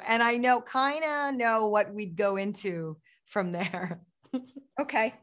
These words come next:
Speaker 2: I'm just gonna, I'm gonna tell you what I think, and
Speaker 1: Okay,
Speaker 2: then
Speaker 1: great.
Speaker 2: I'll just examine your reaction very
Speaker 1: Okay,
Speaker 2: closely
Speaker 1: perfect. I'm just gonna
Speaker 2: after.
Speaker 1: look
Speaker 2: But
Speaker 1: at
Speaker 2: I
Speaker 1: you,
Speaker 2: think
Speaker 1: not them.
Speaker 2: everything in the movie points at neither of them actually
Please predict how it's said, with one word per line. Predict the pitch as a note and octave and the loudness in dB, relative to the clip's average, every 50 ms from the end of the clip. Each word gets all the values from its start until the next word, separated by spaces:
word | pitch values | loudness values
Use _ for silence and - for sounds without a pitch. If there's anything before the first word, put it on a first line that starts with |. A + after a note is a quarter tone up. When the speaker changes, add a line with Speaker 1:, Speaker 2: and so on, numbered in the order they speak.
| _ _ _ _ _ _ _ _ _ _ | _ _ _ _ _ _ _ _ _ _
Speaker 2:
I'm | - A#3+ B3+ | 4 6 6
just | A3+ C#4 C4+ - D4+ | 4 2 0 2 2
gonna, | C#4+ C#4 A#3+ | 4 4 4
I'm | A#3+ A#3+ B3+ | 4 4 4
gonna | B3+ B3+ A#3 | 4 4 2
tell | B3 - C#4 C4+ C4+ | 2 2 4 4 4
you | C#4 C#4+ D4 | 4 6 6
what | C#4+ C4 | 8 8
I | C4 B3+ C4 C4+ C#4 | 10 8 8 8 6
think, | C4+ - G#3 E3+ D3+ D3+ F3 - - | 4 2 -2 -2 -2 -4 -8 -4 -4
and | - F#3+ A#3 | 0 4 6
Speaker 1:
Okay, | A3 - | 6 6
Speaker 2:
then | D#4+ - | 6 8
Speaker 1:
great. | C#4+ B3 A#3 | 8 8 8
Speaker 2:
I'll | A#3 | 8
just | G#3+ B3+ B3+ A#3 - - | 8 8 6 6 6 2
examine | B3+ G#3+ G#3+ A#3+ A#3+ B3 B3+ B3+ B3+ A#3+ | 0 4 6 6 8 8 8 8 8 8
your | A#3 A3+ A3 | 8 8 8
reaction | A3 A3 A3 A3+ A#3 A3+ A3+ - A3+ G#3 | 8 8 8 8 6 6 4 0 0 2
very | G3+ G3+ G3 | 4 4 6
Speaker 1:
Okay, | G3 D4 A#3+ | 6 4 4
Speaker 2:
closely | - B3 A#3 F#3 - E3 | 4 2 2 2 -2 -2
Speaker 1:
perfect. | E3 | 0
I'm | G3+ G3+ | 2 4
just | G#3 G#3+ G#3 | 4 4 2
gonna | A#3+ G#3+ F#3 | 2 0 0
Speaker 2:
after. | F#3 | 0
Speaker 1:
look | F#3+ | 4
Speaker 2:
But | G3 G3 F#3+ | 4 6 6
Speaker 1:
at | G#3+ | 6
Speaker 2:
I | A3+ | 6
Speaker 1:
you, | F#3+ | 6
Speaker 2:
think | E3+ C4 A#3+ | 4 2 2
Speaker 1:
not | - - | 2 4
them. | - A#3 | 4 4
Speaker 2:
everything | A#3 B3+ C4+ B3+ C4 C4 B3 | 4 4 2 2 2 2 2
in | A#3+ A#3+ | 2 2
the | A3+ A3+ | 2 4
movie | A3+ A3+ A#3+ A#3+ A#3 E3+ G3+ G3 F#3+ - _ | 4 4 4 2 0 0 -2 -6 -6 -8 _
points | - - A#3+ A#3 A3 G#3+ - - - - | -6 -2 0 0 0 0 -2 -4 -4 0
at | G3+ G#3 G3+ F#3+ F#3+ - - - _ _ _ _ _ _ _ _ _ _ | 2 4 6 4 4 2 0 -10 _ _ _ _ _ _ _ _ _ _
neither | G#3+ A3+ A#3+ B3+ C4 D4 D4 C#4+ D4 C4 A#3 | 4 6 8 8 8 8 8 8 8 8 8
of | G#3+ F#3+ | 6 2
them | E3+ G3 F#3+ G3+ - | 2 0 0 2 4
actually | A3 A3 A3+ - - - A3 G3+ G3 F#3 F#3 F3+ E3 | 4 4 4 2 0 0 0 2 2 0 -2 -4 -8